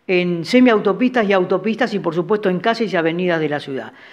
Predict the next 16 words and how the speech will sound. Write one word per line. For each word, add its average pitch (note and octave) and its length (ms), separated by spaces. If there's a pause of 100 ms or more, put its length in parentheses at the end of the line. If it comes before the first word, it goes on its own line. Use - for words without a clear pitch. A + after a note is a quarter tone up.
(160)
Esto A3+ 220
tiene A#3+ 220
que G#3+ 100
ver A#3+ 320
fundamentalmente G3 680
con G#3 140
el F3+ 140
tipo B3+ 260
de G3+ 80
vehículo G3 640
que D#3+ 400
utilice. F3+ 640
No F3 80
es F#3 40
lo F#3 120
mismo F#3+ 360